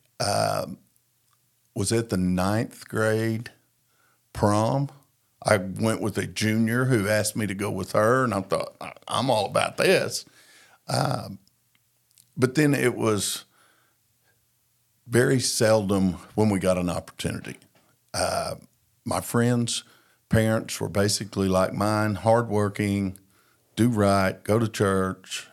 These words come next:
and it was a small town. They kept a really good <laughs> eye on us at the time.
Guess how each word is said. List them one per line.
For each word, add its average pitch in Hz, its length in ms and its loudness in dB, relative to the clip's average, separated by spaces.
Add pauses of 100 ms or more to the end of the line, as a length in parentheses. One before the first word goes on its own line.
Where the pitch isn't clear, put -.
(260)
and 101 420 -2 (560)
it 110 60 -4
was 113 120 0
a 120 60 0
small 101 260 2
town. 147 420 -2 (220)
They 95 460 -4 (200)
kept 101 200 0
a 87 60 0
really 101 580 -2
good 110 200 0
<laughs> - 0 -
eye 117 320 2
on 98 200 0
us - 360 -2
at 98 140 -2
the 98 100 -6
time. - 720 -8